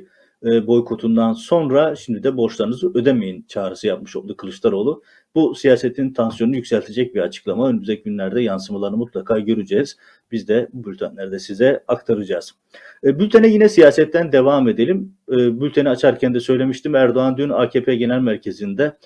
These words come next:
e, programda olmayan sıra dışı bir toplantı yaptı. Toplantı acil bir toplantı olarak çağrıldı. Yani neden acil olduğu konusu tabii ki tartışılabilir. Çünkü gündemi itibariyle seçim merkezli bir toplantıydı.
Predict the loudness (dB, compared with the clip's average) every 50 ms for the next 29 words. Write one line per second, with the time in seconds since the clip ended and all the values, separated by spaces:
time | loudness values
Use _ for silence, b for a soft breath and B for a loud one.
0 | b b b b b b 2 4 4 4 2 2 2 4 4 4 2 0 0 2
1 | 2 4 4 4 2 2 -2 -2 -4 -4 -6 -4 -4 -4 -4 -4 -6 -12 -6 -4
2 | -4 -2 0 0 -2 -2 -2 -2 -4 -4 -4 -4 _ -4 -4 -2 0 -2 0 2
3 | 2 2 2 2 0 0 0 -2 -2 -2 -4 _ _ _ _ _ _ 0 4 4
4 | 4 4 2 -2 -2 -2 -2 -2 -2 -2 -4 -4 -4 -6 -6 -6 -6 -6 -8 -8
5 | -8 -4 -4 -2 -2 -2 -4 -4 -2 0 0 0 0 -2 -2 -2 0 2 2 2
6 | 2 2 2 2 0 0 0 -2 -2 -2 -2 -2 -2 -4 -4 -6 -8 -8 -6 -4
7 | -6 -2 0 0 0 0 -2 -8 -8 -4 -2 -2 -2 -2 -4 -2 0 0 0 0
8 | -2 -8 -8 -8 -8 -10 -8 -8 -10 -8 -6 -4 -2 0 0 0 0 0 -2 -4
9 | -6 -2 -2 -2 0 -2 -2 0 0 -2 -2 -4 _ _ _ _ _ _ 0 0
10 | 0 2 0 0 2 2 0 0 -2 -6 -8 -8 -10 -14 -12 -8 -8 -8 -6 -6
11 | -6 -6 -6 -6 -8 -10 -6 -2 -2 -2 -2